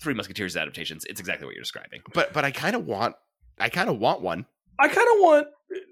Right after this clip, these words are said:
Speaker 3: I, I thought about, I'm glad you brought that up, brought this up, 'cause I thought about this while watching, and I didn't want to, I,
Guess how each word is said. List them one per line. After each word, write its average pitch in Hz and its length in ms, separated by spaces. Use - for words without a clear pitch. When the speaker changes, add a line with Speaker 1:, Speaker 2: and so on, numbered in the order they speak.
Speaker 3:
I, 214 260
I 220 120
thought 262 200
about, 214 240
I'm 196 120
glad 254 180
you 262 80
brought 208 200
that 135 100
up, 123 200
brought 151 160
this 131 100
up, 120 140
'cause 165 100
I 175 80
thought 226 220
about 226 160
this 190 140
while 180 180
watching, 139 400
and 131 160
I - 20
didn't 208 380
want 160 300
to, 131 500
I, - 80